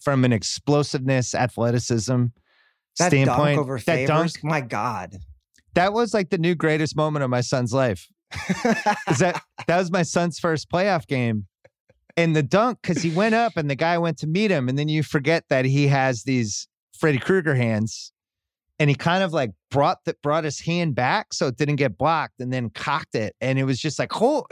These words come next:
Speaker 1: everyone just went nuts. It was about as excited. I, I was there for some great Blake Griffin dunks, you know, during the Blake Griffin dunking
Speaker 2: Mm-hmm.
Speaker 1: heyday. So it was on par with that.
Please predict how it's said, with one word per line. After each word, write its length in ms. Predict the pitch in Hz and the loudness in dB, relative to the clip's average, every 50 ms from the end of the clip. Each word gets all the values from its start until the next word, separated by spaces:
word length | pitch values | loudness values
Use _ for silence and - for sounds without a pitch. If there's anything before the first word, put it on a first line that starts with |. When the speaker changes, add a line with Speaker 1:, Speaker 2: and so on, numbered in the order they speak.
| 180 170 - | -8 -8 -4
Speaker 1:
everyone 480 | - - 190 190 214 220 220 196 165 143 | -2 0 0 2 2 2 2 2 0 0
just 220 | 120 131 123 - | -2 -4 -4 -4
went 160 | 131 117 98 104 | -4 -4 -2 0
nuts. 300 | 131 123 101 - - - | 0 0 0 -2 -2 -2
It 60 | 156 160 | 0 2
was 260 | 170 165 139 - - - _ _ _ _ _ _ _ _ _ - | 2 0 0 -4 -8 -14 _ _ _ _ _ _ _ _ _ 0
about 420 | 151 139 120 143 139 147 156 156 | 0 2 2 2 2 2 2 2
as 160 | 147 139 117 | 0 0 -2
excited. 580 | 131 123 - - - 127 131 127 123 123 110 - | -2 -4 -2 0 0 2 2 2 0 0 0 0
I, 180 | - - 190 202 | 0 0 0 -2
I 200 | - 107 156 196 | 0 0 0 0
was 160 | 233 220 165 - | 0 0 0 0
there 160 | 156 139 131 | 0 0 0
for 160 | - - 123 | 0 -2 -4
some 180 | 113 - 123 113 | -4 -2 -4 -2
great 260 | 95 120 120 117 101 - | 0 0 0 0 0 0
Blake 160 | 120 117 92 | 0 0 0
Griffin 320 | - 117 117 - 120 110 101 | 0 0 0 0 -2 -2 0
dunks, 500 | 120 117 117 110 - - - - - - _ _ - | 2 2 0 0 -4 -8 -10 -12 -12 -16 _ _ -6
you 220 | 120 113 113 120 | -2 0 2 4
know, 120 | 117 110 107 | 4 4 4
during 200 | 90 120 117 110 | 2 2 2 2
the 60 | 107 | 2
Blake 200 | 101 117 120 104 | 2 2 0 0
Griffin 340 | - 117 113 - - 107 101 | 0 -2 -2 0 0 -2 0
dunking 300 | - 110 110 113 104 101 | 0 0 0 -2 -2 -2
Speaker 2:
Mm-hmm. 80 | 98 110 | 0 0
Speaker 1:
heyday. 360 | 110 104 120 123 123 127 117 - _ _ _ _ _ | 0 2 2 2 2 0 -2 -6 _ _ _ _ _
So 140 | - - 170 | 0 0 2
it 40 | 156 | 2
was 160 | 143 123 131 | 2 2 2
on 200 | 143 151 151 127 | 2 0 0 -2
par 260 | - 139 139 135 139 | -2 0 0 0 0
with 140 | 123 101 - | -2 -2 -2
that. 260 | 113 113 123 139 | -2 -2 -2 -2